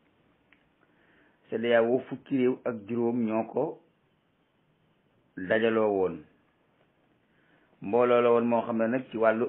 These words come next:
économique la taxoon ñu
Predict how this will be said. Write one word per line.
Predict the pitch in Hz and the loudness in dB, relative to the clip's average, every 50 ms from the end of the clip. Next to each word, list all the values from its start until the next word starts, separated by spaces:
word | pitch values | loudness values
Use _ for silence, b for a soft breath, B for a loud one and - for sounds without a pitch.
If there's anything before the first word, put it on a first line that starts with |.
| - | -6
économique | 117 - 127 113 113 113 113 113 113 113 - _ _ - _ _ _ _ _ _ _ _ _ _ _ _ _ - - _ _ _ _ _ _ _ _ _ _ _ _ _ _ _ - | -6 -4 -4 -2 -2 -2 -2 -2 -4 -8 -16 _ _ -20 _ _ _ _ _ _ _ _ _ _ _ _ _ -20 -20 _ _ _ _ _ _ _ _ _ _ _ _ _ _ _ -10
la | 98 101 104 113 113 | -6 -2 -2 -2 -2
taxoon | - 101 - - 117 110 107 107 | -4 -6 -8 -6 -6 -4 -4 -2
ñu | 107 113 123 156 | -2 -2 -2 -4